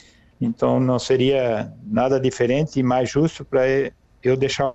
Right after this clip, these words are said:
o marco da minha, na política, quem tá quase vinte anos aí, fazer essa pavimentação, né? A gente sabe que as dificuldades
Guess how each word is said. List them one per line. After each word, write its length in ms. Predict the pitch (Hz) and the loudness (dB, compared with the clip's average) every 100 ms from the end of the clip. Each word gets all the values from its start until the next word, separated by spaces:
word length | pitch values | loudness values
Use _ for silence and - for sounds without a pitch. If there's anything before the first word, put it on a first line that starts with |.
| _ - | _ -4
o 60 | 135 | 0
marco 280 | 147 151 | 0 0
da 100 | 143 | 0
minha, 280 | 135 139 147 | 2 2 0
na 180 | 135 127 | 0 0
política, 560 | - 139 160 - 143 110 - | 0 0 0 -2 -4 -4 -4
quem 220 | 120 120 | 0 0
tá 140 | 120 120 | 0 0
quase 300 | 131 127 120 | 0 0 0
vinte 260 | 131 120 123 | 0 2 0
anos 220 | 131 127 | 2 2
aí, 260 | 127 139 - - - _ _ - _ _ _ _ _ _ _ | 2 0 -4 -16 -20 _ _ -20 _ _ _ _ _ _ _
fazer 260 | - 139 147 | 0 2 2
essa 180 | 151 | 0
pavimentação, 840 | 156 151 156 156 160 147 135 117 101 | -2 0 2 2 0 -2 -2 -2 -2
né? 180 | 101 107 107 | -6 -10 -6
A 60 | 113 | -4
gente 140 | 104 | -4
sabe 320 | - 139 143 151 | -2 0 0 0
que 240 | 117 107 | 2 2
as 120 | 104 | 2
dificuldades 1000 | 110 120 113 117 117 117 110 104 98 98 | -2 -4 -2 0 2 0 0 -2 -4 -4